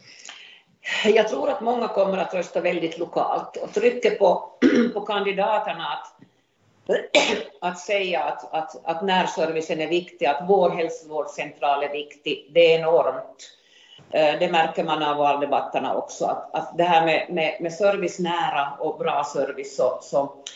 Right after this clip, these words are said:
så kommer att ha betydelse. Men, men det kommer nog att ändra vartefter.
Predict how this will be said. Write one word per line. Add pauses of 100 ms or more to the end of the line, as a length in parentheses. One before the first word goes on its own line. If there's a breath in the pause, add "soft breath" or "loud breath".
(220 loud breath)
så
kommer
att
ha
betydelse.
Men, (100)
men
det
kommer
nog
att
ändra
vartefter.